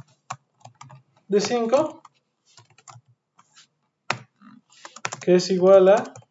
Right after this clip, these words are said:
pues, justamente, al factorial de cuatro por cinco, que es igual al, ¿dónde está el factorial de cuatro? Pues en la cuarta entrada del arreglo,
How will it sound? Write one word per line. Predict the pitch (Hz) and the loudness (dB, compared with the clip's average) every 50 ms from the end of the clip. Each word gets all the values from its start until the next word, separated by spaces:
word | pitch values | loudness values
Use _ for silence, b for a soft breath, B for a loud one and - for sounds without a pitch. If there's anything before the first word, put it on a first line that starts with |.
| _ _ _ _ _ _ | _ _ _ _ _ _
pues, | _ - - | _ -18 -16
justamente, | - - 185 185 202 202 214 240 240 233 - 185 175 175 - - _ _ _ _ _ _ _ _ _ _ _ _ _ _ - | -10 -10 -6 -2 0 0 0 0 -4 -6 -8 -10 -12 -12 -12 -20 _ _ _ _ _ _ _ _ _ _ _ _ _ _ -4
al | 175 170 160 | -4 -4 -2
factorial | - 170 165 160 - - 170 175 185 190 196 196 196 | -2 -2 -4 -2 -2 -2 2 4 4 6 4 4 4
de | 196 196 | 0 -2
cuatro | 202 214 220 214 208 233 247 269 302 294 - - _ _ _ _ _ - - - - _ _ _ _ _ _ _ _ _ _ _ _ _ _ _ _ _ _ _ _ _ - - - - _ _ _ _ _ _ _ _ - _ _ _ _ _ _ - - - - | -2 0 0 0 0 0 -2 -4 -4 -6 -8 -16 _ _ _ _ _ -20 -20 -20 -20 _ _ _ _ _ _ _ _ _ _ _ _ _ _ _ _ _ _ _ _ _ -12 -12 -12 -14 _ _ _ _ _ _ _ _ -20 _ _ _ _ _ _ -12 -12 -8 -2
por | - 190 196 202 202 202 202 - - | 0 2 4 4 4 2 0 -6 -10
cinco, | - - - 214 214 214 208 202 - 240 269 277 - - - - - - - - - _ _ _ _ _ | -12 -10 -8 -6 -6 -6 -6 -4 -4 -6 -6 -6 -12 -20 -20 -20 -18 -18 -20 -20 -20 _ _ _ _ _
que | - 185 | -8 -6
es | 165 - | -4 -2
igual | 185 175 180 185 185 185 | 0 2 4 6 8 8
al, | 185 180 180 190 202 - - - _ - | 8 8 6 4 2 -2 -10 -16 _ -2
¿dónde | 175 180 196 196 | 2 4 4 6
está | 196 214 202 | 6 4 2
el | - | 4
factorial | - 190 190 - 185 185 190 | 2 0 0 2 2 2 2
de | 190 196 | 2 0
cuatro? | - 214 208 208 - 262 254 - | 2 2 2 2 2 -2 -4 -4
Pues | 196 - - | -6 -4 -2
en | 170 165 | 0 0
la | 160 156 156 | 0 -2 0
cuarta | 156 190 196 196 190 - 196 | 4 6 6 6 6 4 0
entrada | 190 185 190 185 185 185 185 | 0 2 4 4 4 4 4
del | 185 185 190 | 4 4 4
arreglo, | 196 196 220 226 214 180 175 - | 4 4 2 0 -2 -4 -8 -12